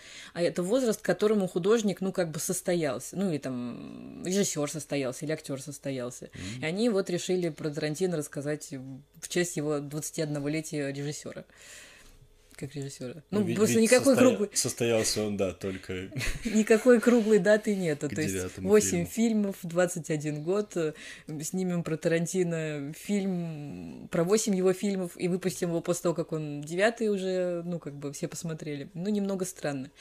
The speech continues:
Speaker 1: Тем не менее, это я придираюсь, потому что фильм-то нормальный.
Speaker 2: Да, фильм нормальный, интересный, и если ты любишь Тарантино, то он тебе нравится вне всякого сомнения.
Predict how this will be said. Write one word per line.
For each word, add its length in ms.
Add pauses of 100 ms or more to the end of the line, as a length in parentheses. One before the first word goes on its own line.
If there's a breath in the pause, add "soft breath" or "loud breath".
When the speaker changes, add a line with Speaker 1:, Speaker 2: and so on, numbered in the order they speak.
(160 loud breath)
Speaker 1:
Тем 200
не 40
менее, 300 (240 loud breath)
это 180
я 100
придираюсь, 600 (100)
потому 220
что 100
фильм-то 300
нормальный. 480
Speaker 2:
Да, 200
фильм 400 (160)
нормальный, 600
интересный, 680
и 140
если 460
ты 100
любишь 300
Тарантино, 580
то 160
он 120
тебе 300 (220)
нравится 720 (200)
вне 440
всякого 440
сомнения. 600